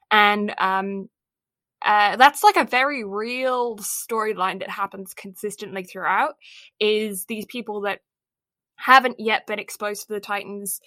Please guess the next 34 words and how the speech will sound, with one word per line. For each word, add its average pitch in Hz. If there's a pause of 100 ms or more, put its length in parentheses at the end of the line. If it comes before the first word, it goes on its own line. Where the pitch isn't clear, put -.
(200)
because 226
obviously 202
with 226
the 202
walls, 208
you've 208
got 196
layer 196
by 196
layer 190
by 196
layer 190
by 190
layer. 196 (460)
Um, 190 (160)
and, 202
uh, 190 (240)
each -
new 208
layer 202
that 185
gets 202
exposed 214
is -
their 190
first 202
time 190
ever 190
seeing 185
a 180
Titan. 208 (480)
Um, 190 (480)
and, 202
uh, 202